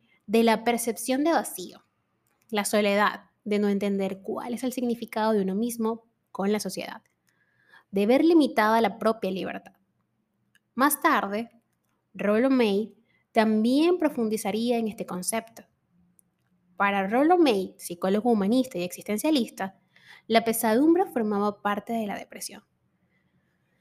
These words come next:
Él revelaba la incapacidad de la persona para construirse un futuro y clarificar sus significados vitales y sociales. Bajo la pesadumbre emocional hay algo que,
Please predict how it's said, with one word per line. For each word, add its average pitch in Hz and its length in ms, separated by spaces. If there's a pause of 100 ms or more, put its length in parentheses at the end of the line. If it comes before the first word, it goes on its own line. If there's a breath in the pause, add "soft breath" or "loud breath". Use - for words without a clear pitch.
(420)
Él 302 180
revelaba 254 560
la 247 60
incapacidad 226 800
de 214 240
la 196 200
persona 240 840 (400)
para 233 220
construirse 233 880
un 233 380
futuro 226 640
y 226 100
clarificar 214 800
sus 226 160
significados 214 680
vitales - 440
y 220 40
sociales. - 720 (2250 soft breath)
Bajo 254 220
la 262 160
pesadumbre 269 440
emocional 277 460
hay 269 140
algo 269 360
que, - 320